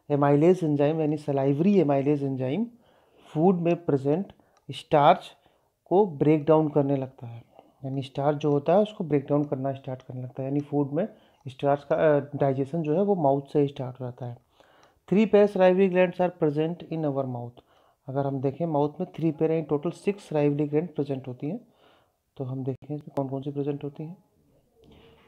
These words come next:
जो कि ये देखिए तीन पेयर शो की गई हैं सामने। फर्स्ट है पैरोटिड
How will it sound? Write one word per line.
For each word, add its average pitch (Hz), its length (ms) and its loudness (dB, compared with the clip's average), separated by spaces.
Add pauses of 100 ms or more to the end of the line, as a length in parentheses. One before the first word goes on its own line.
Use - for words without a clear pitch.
(360)
जो 135 100 -12
कि 139 120 -12 (100)
ये 143 60 0
देखिए 143 280 -6
तीन 156 400 -6
पेयर 147 360 0
शो 143 220 -6
की 135 220 -6
गई 135 140 -4
हैं 147 120 -6
सामने। 139 340 -12 (4000)
फर्स्ट 170 300 -2
है 175 140 -4 (800)
पैरोटिड 156 500 0